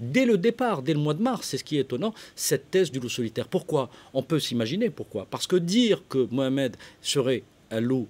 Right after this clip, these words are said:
un loup solitaire, euh, ferait, euh, atténuer, ou atténuerait plutôt la défaillance et le ratage qui a été celui des services de renseignement français.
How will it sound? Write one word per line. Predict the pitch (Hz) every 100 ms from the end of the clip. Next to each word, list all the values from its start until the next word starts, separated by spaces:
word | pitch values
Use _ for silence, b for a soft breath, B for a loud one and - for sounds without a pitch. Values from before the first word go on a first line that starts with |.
| -
un | -
loup | 120 123
solitaire, | - 110 95 - 214 247 B B B -
euh, | 139 131 127 - -
ferait, | - - 180 151 233 247 226 _
euh, | 110 131 -
atténuer, | 170 185 160 196 226 151
ou | 127 139
atténuerait | - 147 165 165 208
plutôt | 220 156 151 185 B B B
la | 135
défaillance | 131 175 185 214 277 196 - - - -
et | 143
le | 127
ratage | 113 151 233 214 147 B B -
qui | 160
a |
été | 135 135
celui | - 127 127
des | 113
services | 113 117 120
de | 117
renseignement | 113 - 110 107
français. | 101 107 - 104